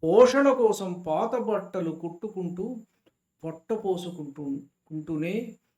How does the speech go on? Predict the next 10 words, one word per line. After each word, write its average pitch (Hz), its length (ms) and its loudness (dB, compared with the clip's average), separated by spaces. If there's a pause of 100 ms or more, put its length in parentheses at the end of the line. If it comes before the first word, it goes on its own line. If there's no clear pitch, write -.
(360)
తనకు 170 260 -4
ఉన్నంతలో 202 640 0
సమాజ 185 420 -6
సేవ 170 400 -4
చేస్తూ 165 380 -12
దుర్భర 175 680 -4
దారిద్ర్యంలో 175 920 0 (360)
జీవనయానం 160 800 0
సాగించింది 151 760 -8
ఆ 139 100 -14